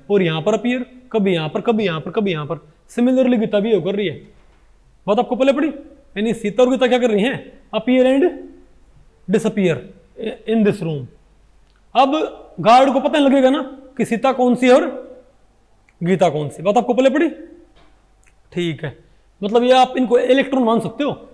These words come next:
ये क्या है, पहला electron, ये बताओ क्या है, दूसरा electron,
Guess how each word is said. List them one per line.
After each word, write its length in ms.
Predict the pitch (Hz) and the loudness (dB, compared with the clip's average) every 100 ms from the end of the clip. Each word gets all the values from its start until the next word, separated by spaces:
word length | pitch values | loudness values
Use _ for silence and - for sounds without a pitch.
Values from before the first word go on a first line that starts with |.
| - | -6
ये 140 | 226 262 | -4 0
क्या 140 | 240 | 4
है, 80 | 190 | 2
पहला 360 | 190 170 170 220 | 2 -2 0 0
electron, 300 | 226 247 269 | 0 2 2
ये 60 | |
बताओ 220 | 262 233 190 | 2 2 2
क्या 140 | 196 | 0
है, 100 | - - - - - | -2 -12 -20 -20 -8
दूसरा 400 | 151 254 247 226 | 2 4 4 4
electron, 480 | 214 185 - 160 131 | 4 2 -4 -8 -8